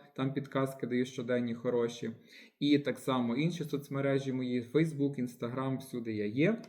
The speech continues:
TikTok також. Слідкуйте за новими прогнозами, повідомленнями. Дякую всім за увагу. Залишайте ваші також коментарі, як вам, як ви готуєтесь своїми порадами, діліться до цього ретроградності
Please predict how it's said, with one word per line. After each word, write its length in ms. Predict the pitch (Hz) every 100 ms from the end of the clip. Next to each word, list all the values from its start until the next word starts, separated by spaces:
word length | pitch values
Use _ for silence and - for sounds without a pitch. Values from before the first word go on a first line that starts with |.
| - - - - -
TikTok 480 | 160 - 175 175 -
також. 560 | 170 - 165 165 160 - - - - _ -
Слідкуйте 640 | 143 170 165 185 170 135 123
за 280 | 127 151
новими 380 | 151 147 135 120
прогнозами, 720 | 113 123 131 151 202 175 165 151
повідомленнями. 840 | 123 123 147 180 170 151 147 131
Дякую 440 | 120 131 143 135 117
всім 300 | - 113 107
за 160 | 113
увагу. 760 | 113 113 143 175 170 156 147 135
Залишайте 640 | 117 131 143 143 131 120 113
ваші 320 | 110 104 -
також 380 | - - 110 107
коментарі, 840 | 123 120 113 113 120 131 175 185
як 440 | 127 131 151 156 156
вам, 500 | 143 151 156 147 -
як 320 | 120 151 156
ви 200 | 135 151
готуєтесь 880 | 156 147 147 156 151 147 143 143 143 - - - _ -
своїми 360 | - 147 151
порадами, 500 | 139 143 143 139 139
діліться 520 | 131 131 143 147 -
до 300 | 127 135 135
цього 320 | 131 135 135 131
ретроградності 960 | 143 139 135 139 139 131 135 - 127